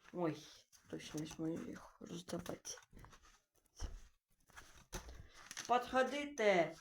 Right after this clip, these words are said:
подходите, беріть квитки на море, в готель чи лекси-, лакшері. Лакшері.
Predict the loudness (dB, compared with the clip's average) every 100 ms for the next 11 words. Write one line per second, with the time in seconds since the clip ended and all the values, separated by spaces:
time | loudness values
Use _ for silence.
0 | -6 -4 -4 -2 -2 0 -2 0 0 2
1 | 2 4 2 -2 -4 -4 -2 0 2 2
2 | 0 -10 _ -20 -20 -12 -4 -2 0 2
3 | 2 2 0 -8 -14 _ -20 -14 -6 -2
4 | 0 0 -2 0 2 2 0 -4 -8 -16
5 | -18 -18 -4 2 2 6 4 4 2 4
6 | 4 0 2 2 2 0 4 6 6 4
7 | 2 0 -8 _ _ _ _ _ _ _
8 | _ -12 -2 -2 -2 0 2 2 0